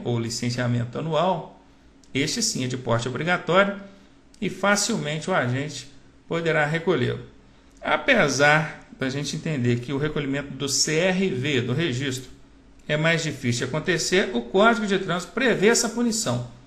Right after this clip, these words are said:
e também prevê de forma separada do C R L V. Aqui eu juntei só para fins de simplificação, para poder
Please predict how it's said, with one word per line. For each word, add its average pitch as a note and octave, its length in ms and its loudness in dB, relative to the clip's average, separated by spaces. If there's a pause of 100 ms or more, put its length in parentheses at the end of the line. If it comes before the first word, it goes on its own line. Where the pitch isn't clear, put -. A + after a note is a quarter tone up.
(380)
e A#3 80 -2
também C4 320 2
prevê A3 840 4
de F3 140 -2
forma A3+ 360 4
separada A3 880 4
do G3+ 120 -2
C G#3 200 0
R G3 380 4
L G3+ 220 2
V. A#2+ 300 -4 (720)
Aqui G#3 240 -6
eu C4+ 140 0
juntei A3+ 720 2 (460)
só - 240 0
para G3 220 2
fins F3 320 -4
de F#3+ 100 -2
simplificação, G#3 1300 -2
para - 160 -6
poder E3 560 -6